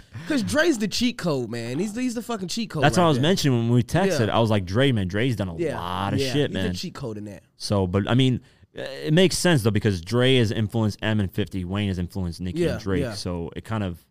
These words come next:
Speaker 1: I,
Speaker 2: these
Speaker 1: I, yeah,
Speaker 2: three
Speaker 1: have to do it.
Speaker 2: Yeah, these three make the most sense in sales, too, and all that shit.
Speaker 1: Yeah.
Speaker 2: So
Speaker 1: Good debate, though.
Speaker 2: Yeah, all the numbers are here. I might actually put 'em in the comments so people can look at the numbers for
Speaker 1: Yeah.
Speaker 2: themselves and be like, "Let's see," 'cause these are legit numbers. We looked this up. I added in about five million to each because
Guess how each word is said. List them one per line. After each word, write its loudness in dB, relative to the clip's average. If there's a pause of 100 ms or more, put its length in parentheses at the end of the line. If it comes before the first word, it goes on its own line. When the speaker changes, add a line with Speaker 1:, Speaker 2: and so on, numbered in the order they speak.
Speaker 1:
I, -4
Speaker 2:
these -2
Speaker 1:
I, -4
yeah, -4
Speaker 2:
three 4
Speaker 1:
have 0
to -8
do -8
it. -18 (200)
Speaker 2:
Yeah, -4
these -4
three -4
make -2
the -6
most -2
sense -2
in -4
sales, 2
too, 0
and -2
all -4
that -8
shit. -10
Speaker 1:
Yeah. -8
Speaker 2:
So -12 (120)
Speaker 1:
Good -8
debate, -6
though. -18 (180)
Speaker 2:
Yeah, -2 (200)
all 6
the 6
numbers 6
are 6
here. 2
I 2
might 2
actually 0
put 0
'em 0
in -2
the -4
comments -4
so -8
people -6
can -6
look -6
at -8
the -6
numbers -6
for -12
Speaker 1:
Yeah. -6
Speaker 2:
themselves -6
and -10
be -8
like, -10 (300)
"Let's -8
see," -6
'cause -6
these 0
are 6
legit 4
numbers. -2
We -4
looked 0
this 0
up. 0 (460)
I -2
added 4
in 4
about 0
five 4
million 2
to -6
each 0
because -6